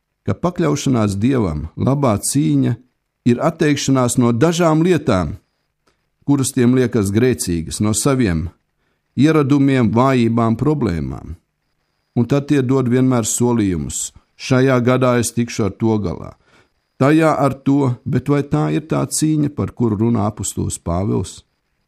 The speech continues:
Nodošanās Dievam nav atteikšanās no dažām lietām, ieradumiem, paradumiem. Tā ir atteikšanās no domas, ka varu būt labs, ka varu ko izdarīt savai glābšanai, ka varu sevi izmainīt,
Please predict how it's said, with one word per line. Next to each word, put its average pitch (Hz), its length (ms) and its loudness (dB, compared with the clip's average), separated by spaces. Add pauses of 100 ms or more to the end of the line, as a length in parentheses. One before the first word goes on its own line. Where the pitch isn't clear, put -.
(460)
Nodošanās 156 840 2
Dievam 135 580 2
nav 156 240 0
atteikšanās 87 840 -2
no 90 140 0
dažām 107 640 0
lietām, 113 500 0
ieradumiem, 101 800 0 (640)
paradumiem. 110 760 2 (420)
Tā 117 180 2
ir 113 80 -2
atteikšanās 123 880 -2
no 95 180 0
domas, 123 680 0 (380)
ka 95 180 0
varu 123 260 4
būt 104 300 0
labs, - 560 -4 (220)
ka 107 120 0
varu 131 380 4
ko 127 160 0
izdarīt 123 500 0
savai 92 360 -2
glābšanai, 107 600 0
ka 101 100 -2
varu 98 240 0
sevi 95 360 -2
izmainīt, 85 600 -2